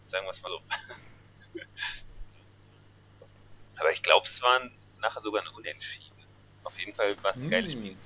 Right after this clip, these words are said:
Speaker 1: Bock gemacht.
Speaker 2: Ja, ähm, dann sind wir eigentlich auch durch, ne?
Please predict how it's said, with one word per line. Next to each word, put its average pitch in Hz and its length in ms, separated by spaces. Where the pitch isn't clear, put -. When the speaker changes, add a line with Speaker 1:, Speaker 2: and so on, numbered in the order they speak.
Speaker 1:
Bock - 180
gemacht. - 200
Speaker 2:
Ja, 147 360
ähm, 170 280
dann 151 400
sind 226 340
wir 175 360
eigentlich 165 300
auch 160 100
durch, - 320
ne? 147 220